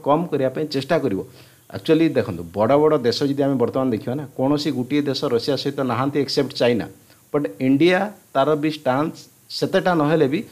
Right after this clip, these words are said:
ସବୁବେଳେ ରଷିଆ ପଟକୁ ଟିକେ ଢଳିକି ଅଛି। ଆପଣ ସବୁ ପ୍ରକାର ଆର୍ଟିକଲରୁ ବି ଦେଖିପାରୁଥିବେ।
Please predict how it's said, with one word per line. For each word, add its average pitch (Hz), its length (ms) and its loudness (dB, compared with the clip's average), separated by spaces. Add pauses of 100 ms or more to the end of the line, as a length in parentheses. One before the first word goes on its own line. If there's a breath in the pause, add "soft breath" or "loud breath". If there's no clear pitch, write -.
(140 loud breath)
ସବୁବେଳେ 165 560 2
ରଷିଆ 151 360 0
ପଟକୁ 143 380 -4
ଟିକେ 151 240 -6
ଢଳିକି 123 420 0
ଅଛି। - 200 -2
ଆପଣ 180 200 -6
ସବୁ 165 260 0
ପ୍ରକାର 165 280 2
ଆର୍ଟିକଲରୁ 135 500 0
ବି 185 80 -4 (400 loud breath)
ଦେଖିପାରୁଥିବେ। 139 640 2